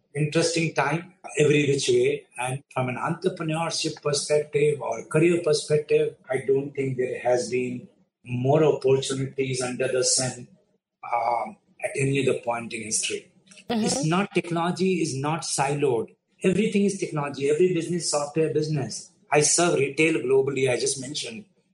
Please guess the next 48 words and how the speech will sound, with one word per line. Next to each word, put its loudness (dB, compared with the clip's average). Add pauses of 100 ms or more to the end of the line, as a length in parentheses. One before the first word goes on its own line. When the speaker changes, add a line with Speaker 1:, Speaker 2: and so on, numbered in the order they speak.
(140)
Speaker 1:
When, 4
who's 4
the 4
biggest 0
retailer 2
today? -2 (280)
Amazon 2
dot -2
com. -4 (200)
When 2
you 2
think 2
of 4
Amazon, 2 (240)
what 2
comes 0
to 0
your 2
mind -2
first? -4 (140)
A 2
retailer 4
or 2
a -2
technology -6
company? -10
Speaker 2:
It -4
is 4
a 6
Speaker 1:
I 6
would 4
Speaker 2:
retailer, 4
Speaker 1:
think, -4
Speaker 2:
but 0 (480)
Speaker 1:
but 4
a 4
Speaker 2:
technology. 4
Speaker 1:
technology -2
company. -4
So -8 (100)
I 2
Speaker 2:
Right. 0
Speaker 1:
think 2
technology 0
is -4
not 0
outside 2
of, 0